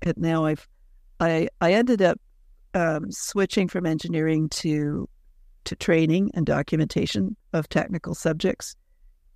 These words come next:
uh, because the engineering work, much as I loved it, required me to be on the road a lot. So I found that by switching to training and documentation, I could stay in my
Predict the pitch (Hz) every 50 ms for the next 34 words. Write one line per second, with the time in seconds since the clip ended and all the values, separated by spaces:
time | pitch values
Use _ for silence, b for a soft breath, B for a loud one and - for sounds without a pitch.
0 | - - 180 160 160 160 170 180 - - 220 196 170 - - 185 170 170 156 -
1 | 175 170 165 156 156 156 156 156 156 - - 156 - - 185 - 160 156 151 151
2 | 151 151 151 - - - - - - 170 - - - 156 165 160 - 151 151 -
3 | - - 147 147 - - - - - - 117 - - - 139 - - - - -
4 | - - - 170 147 156 147 - _ _ _ _ _ _ _ - _ _ _ _
5 | _ _ - 151 143 143 143 143 139 139 139 143 - - - 165 151 147 143 143
6 | 151 - - _ 160 151 151 151 147 - - 190 - - - 185 151 151 139 -
7 | 165 151 - _ _ - - 190 180 170 170 165 156 156 156 165 - - - 156
8 | 151 147 151 147 156 151 151 - - 165 165 165 - - - 208 226 220 - -
9 | 180 165 156 - - 165 - - - - 160 156 156 151 151 - 165 147 143 151
10 | 156 170